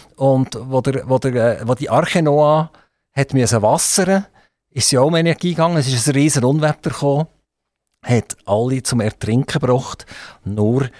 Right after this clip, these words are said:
äh, der Noah und seine Familie haben überlebt und die Tierli, die auf diesen drei Etagen in dieser Arche, äh, Platz hatten. Und es gibt Rekapitulationen von diesem Schiff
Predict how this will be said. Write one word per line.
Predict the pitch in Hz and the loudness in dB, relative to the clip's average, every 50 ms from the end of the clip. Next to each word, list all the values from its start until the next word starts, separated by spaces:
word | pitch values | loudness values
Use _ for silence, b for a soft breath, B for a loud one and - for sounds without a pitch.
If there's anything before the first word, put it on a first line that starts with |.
| B B B B | B B B B
äh, | - 113 117 110 | -2 0 0 0
der | - 120 | -2 -4
Noah | 98 82 78 85 90 107 117 131 123 - | -4 -2 -2 0 2 2 2 0 -2 -4
und | - 110 110 104 - - | -4 -4 -4 -4 -4 -4
seine | - - 113 107 120 123 | -4 -2 0 0 0 0
Familie | 110 - - 92 90 90 90 98 107 123 135 143 156 156 - _ b b b b _ _ _ - | -2 -2 -4 -4 -2 -2 -2 -2 -2 -2 0 0 -2 -4 -6 _ b b b b _ _ _ -2
haben | 117 107 - 208 - _ | -2 0 0 -2 -6 _
überlebt | - 127 104 - - 90 90 143 - - - - - | -12 -12 -10 -8 -6 -6 -4 -6 -6 -8 -12 -12 -6
und | - 123 131 135 - - - - _ - - | -4 -2 -2 -2 -4 -8 -18 -18 _ -12 -6
die | 101 101 98 - - - - | -4 -4 -4 -4 -8 -12 -10
Tierli, | - 90 87 95 104 214 113 - - | -6 -4 -2 -2 -2 -2 -4 -6 -8
die | - 80 113 | -10 -6 -2
auf | 104 101 92 95 - _ - - - 120 - | -2 -2 -2 -2 -6 _ -18 -14 -12 -8 -4
diesen | - 110 92 95 92 - - - _ _ | -2 -2 -2 -2 -4 -6 -12 -18 _ _
drei | - 127 131 180 190 180 | -2 0 2 2 2 2
Etagen | - 143 139 - - 127 135 143 - - 139 | 0 -2 -2 0 0 2 2 2 0 -2 -4
in | 123 | -4
dieser | 107 117 107 107 101 95 | -4 -4 -2 -2 0 0
Arche, | 101 110 127 127 117 - - 127 117 - - _ - | 2 2 2 0 -2 -2 -2 -2 -4 -4 -10 _ -8
äh, | - 98 92 | -6 -4 -4
Platz | - - 113 - - - - | -2 0 0 -2 -2 -2 -2
hatten. | 190 202 226 B B B B B B | -2 -2 -2 B B B B B B
Und | B - 143 135 - | B 0 0 0 0
es | 156 - - | -2 -4 -2
gibt | - 175 143 - - | -2 -4 -4 -4 -4
Rekapitulationen | - 131 131 151 143 - - - 135 113 - - - - 123 110 104 104 - - - 131 123 131 180 214 220 | -2 -2 0 -2 -2 -4 -4 -4 -4 -2 -2 -4 -4 -2 0 0 0 0 0 0 0 2 2 2 0 0 -2
von | - - - | -2 -2 -2
diesem | - 107 104 104 | 0 0 0 0
Schiff | - - - - 127 214 254 - - - - - - | -2 -2 -2 -2 -2 -2 -2 -4 -6 -8 -8 -10 -10